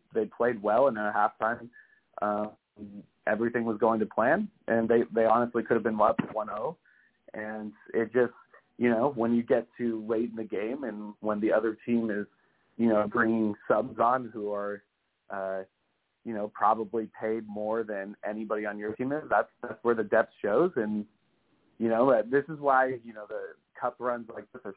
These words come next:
so rare for, especially for lower division teams. And that's why the U S L have been putting out all this information about, oh, this was the last time a second division team won a cup competition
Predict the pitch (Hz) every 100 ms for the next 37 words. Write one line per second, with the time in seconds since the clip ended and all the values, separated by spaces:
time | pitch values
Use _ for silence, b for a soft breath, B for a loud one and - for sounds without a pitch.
0 | - - 98 101 120 110 - 101 95 _
1 | _ _ _ _ _ - - 120 120 123
2 | 110 120 117 107 104 98 - 117 120 101
3 | 104 107 104 110 104 - B B B -
4 | 113 113 110 113 113 107 107 120 113 110
5 | 110 104 98 104 101 101 110 110 110 104
6 | 101 104 104 98 b b b b - -
7 | 113 107 101 120 120 107 110 110 107 107
8 | - 113 107 104 104 - 104 104 98 b
9 | b b b _ _ 127 120 110 107 107
10 | 104 - 117 107 107 101 110 110 107 -
11 | - 110 - 110 104 - 104 - 107